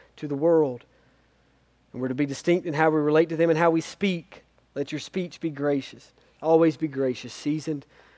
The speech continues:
with salt." And Jimmy was even speaking earlier, Pastor Jimmy was, about our, our series coming up on our culture series. And one of the things we want to,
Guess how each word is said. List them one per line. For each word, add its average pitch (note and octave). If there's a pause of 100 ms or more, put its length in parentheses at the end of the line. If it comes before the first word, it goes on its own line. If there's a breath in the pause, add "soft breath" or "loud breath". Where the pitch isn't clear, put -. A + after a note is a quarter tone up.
(260 soft breath)
with A#2
salt." C3 (1400)
And A2+
Jimmy C#3
was B2+
even B2
speaking C3
earlier, C3
Pastor C3+
Jimmy C3
was, B2
about B2 (420)
our, C3
our C3
series C#3+
coming C#3
up C#3
on A#2+
our B2
culture D3
series. C3
And A2+ (840)
one E3+
of D#3+
the D3+
things D3+
we D3
want D3+
to, C#3+